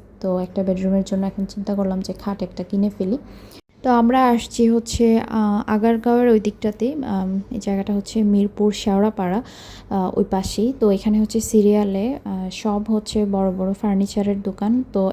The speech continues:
এর আগের দিন আমার হাজব্যান্ড হচ্ছে বসুন্ধরার ওই পাশটাতে গিয়ে, আ,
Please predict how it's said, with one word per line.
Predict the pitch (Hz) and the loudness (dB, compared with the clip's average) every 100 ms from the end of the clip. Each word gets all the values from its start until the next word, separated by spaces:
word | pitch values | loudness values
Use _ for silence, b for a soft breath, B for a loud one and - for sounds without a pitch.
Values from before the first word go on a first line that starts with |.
| - | 0
এর | 226 | 2
আগের | 220 208 214 214 | 2 2 0 0
দিন | 226 | 0
আমার | 220 196 | 0 2
হাজব্যান্ড | 202 196 196 196 196 | 0 0 -2 -4 -4
হচ্ছে | 202 - 214 196 196 185 | -8 -6 -2 0 -2 -2
বসুন্ধরার | 190 196 220 214 214 202 208 | -2 0 2 4 4 2 0
ওই | 190 | -2
পাশটাতে | 190 190 196 190 196 190 | -4 -8 -10 -8 -8 -4
গিয়ে, | 190 240 B B B B | -2 -4 B B B B
আ, | - | -4